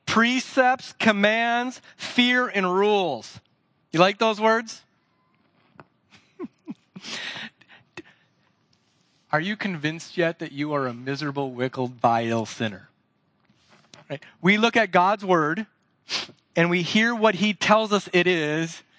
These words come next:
and we go, "Mm. Mm. Rules, precepts, commands, fear.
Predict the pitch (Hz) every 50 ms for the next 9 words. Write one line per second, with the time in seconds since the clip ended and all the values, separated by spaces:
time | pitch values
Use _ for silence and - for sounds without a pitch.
0 | _ _ - 175 175 175 175 160 160 151 139 127 110 110 _ - - _ _ _
1 | _ _ _ _ _ _ _ _ _ _ _ _ _ _ _ _ _ - 135 107
2 | 95 - _ _ _ _ _ _ _ _ _ _ _ _ _ _ _ _ _ _
3 | _ _ _ _ _ _ _ _ _ _ _ _ _ _ _ _ _ _ _ _
4 | _ _ _ - 113 _ _ _ _ _ _ _ _ _ _ _ _ _ _ _
5 | 143 135 143 147 147 143 143 147 143 139 - - - - _ _ _ _ _ _
6 | _ _ _ _ _ _ _ _ _ _ _ - - - 147 139 139 143 - -
7 | - 143 135 135 - - - - - - - - _ _ _ _ - - - 143
8 | 135 135 135 131 131 135 131 131 131 131 131 135 - - - - _ _ _ _
9 | _ _ _ _ _ _ - - - - - - - 170 160 151 147 143 147 139
10 | 135 131 135 139 151 156